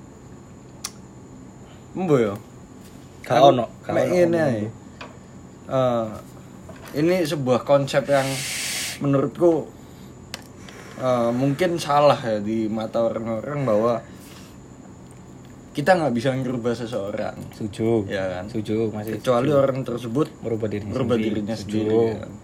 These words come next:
Speaker 1: Aku cuma, kenapa aku bertahan itu cuma gini, Dep. Ya wis, intinya karena aku sayang dan sebagainya, iku ya wis lah ya. Intinya aku sayang.
Speaker 2: Iya.
Speaker 1: Ada memori, ada wis
Speaker 2: Mm-mm.
Speaker 1: cetek dan sebagainya. Iku cuma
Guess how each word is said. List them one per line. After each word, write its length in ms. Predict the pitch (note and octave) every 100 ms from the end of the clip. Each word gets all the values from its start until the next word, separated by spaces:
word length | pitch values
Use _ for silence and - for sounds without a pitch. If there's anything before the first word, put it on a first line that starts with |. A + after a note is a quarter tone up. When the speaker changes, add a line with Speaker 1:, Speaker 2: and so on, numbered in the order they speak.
| - - - - - - - - - -
Speaker 1:
Aku 120 | C#3 D#3+
cuma, 240 | E3+ E3+ D3+ - - -
kenapa 340 | C#3 C3+ B2 C#3
aku 160 | C3+
bertahan 560 | A#2 A2+ A2 A2+ C3+ A#2+
itu 300 | C3+ C#3+ C#3+
cuma 100 | C3
gini, 220 | A2 G2
Dep. 200 | F#2+ - - - - - - - - - - - - - - - - -
Ya 160 | - A#2+
wis, 180 | A#2+ C#3
intinya 380 | C#3 C#3+ E3 E3+ - - -
karena 360 | - C#3 C3+ C3
aku 220 | B2 C#3
sayang 400 | C3 B2 C3 B2+
dan 80 | A2+
sebagainya, 640 | G#2+ A#2+ A2 B2 D3+ A2
iku 340 | A#2+ A#2 D#3+ - -
ya 160 | - A2+ B2
wis 180 | D3
lah 160 | A2 F#2+
ya. 220 | G2+ G2+
Intinya 400 | A2 B2 B2+ C3+
aku 100 | C3
sayang. 400 | C#3 A#2+ A2+ G2+ F#2+
Speaker 2:
Iya. 400 | D#3 D#3 A2 B2+
Speaker 1:
Ada 140 | A2+
memori, 500 | A2 A#2 C3 D3 C#3+
ada 240 | B2+ A2 G#2+
wis 160 | A2
Speaker 2:
Mm-mm. 140 | C3+ D#3+
Speaker 1:
cetek 260 | A2+ A#2
dan 160 | G#2 G#2+
sebagainya. 600 | G#2+ G#2 G#2+ G#2 F2+ - - - - - - -
Iku 200 | - E3 F#3 - -
cuma 300 | C3+ D#3+